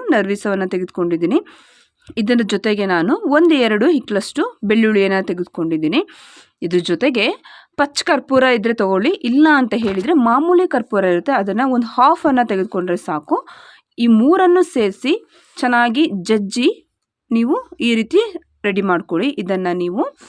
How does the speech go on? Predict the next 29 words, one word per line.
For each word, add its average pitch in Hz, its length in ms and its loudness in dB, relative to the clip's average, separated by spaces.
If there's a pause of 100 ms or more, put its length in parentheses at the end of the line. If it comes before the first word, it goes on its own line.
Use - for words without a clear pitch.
(460)
ಕೊಬ್ಬರಿ 269 340 2
ಎಣ್ಣೆಯಲ್ಲಿ 262 520 0
ಕಾಯಿಸ್ಕೊಳ್ಬೇಕು. 214 960 -2
ನೋಡಿ, 196 300 2
ನಾನು 185 200 -2
ಒಲೆ 185 180 2
ಮೇಲೆ 180 260 0
ಇಟ್ಟಿದ್ದೀನಿ. 170 440 -2 (460)
ಕೊಬ್ಬರಿ 233 340 -2
ಎಣ್ಣೆಯನ್ನ 214 400 0
ಇಟ್ಟು - 440 -4
ಕಾಯಿಸಿ 190 540 -2 (160)
ಈ - 80 0
ಎಣ್ಣೆಯನ್ನ 190 420 -2 (120)
ತೆಗೆದುಕೊಂಡಿದ್ದೀನಿ. 175 680 -2
ನೋಡಿ, 160 340 -2 (420)
ನಾನು 233 300 2
ಸಾಮಾನ್ಯವಾಗಿ 285 680 2
ನಾನು 226 160 0
ಇದನ್ನ 220 220 0
ಮನೇಲಿ 202 280 0
ಮಾಡ್ತಾ 180 380 0
ಇರ್ತೀನಿ 196 340 -2 (200)
ಕೂಡ, 240 140 -2
ಯಾವಾಗಲೂ 220 420 2
ಇದು 220 160 0
ರೆಡಿ 190 340 2
ಇರುತ್ತೆ 180 320 -2
ನನ್ನ 175 200 -2